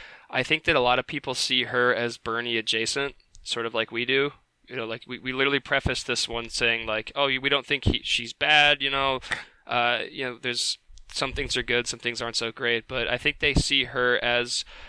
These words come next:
like I said, a, a Bernie adjacent and not so radical,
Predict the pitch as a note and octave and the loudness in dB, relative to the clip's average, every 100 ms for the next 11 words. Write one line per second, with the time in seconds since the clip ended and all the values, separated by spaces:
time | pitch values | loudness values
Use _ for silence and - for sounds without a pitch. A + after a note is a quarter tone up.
0 | - C3 C3 C3 C3+ A#2+ B2 A#2+ - G#2 | -10 -2 0 2 2 0 0 0 -2 -4
1 | - C3+ C#3 B2+ A#2+ A#2+ B2+ B2+ B2 B2 | 0 0 2 2 2 2 2 0 -4 -8
2 | - - _ - B2 A#2+ A#2+ - C3 B2+ | -14 -18 _ 0 2 2 0 -4 -2 -2
3 | - D3 B2 A2+ A#2+ - C3+ C#3 | -2 -6 -2 0 0 0 -2 -2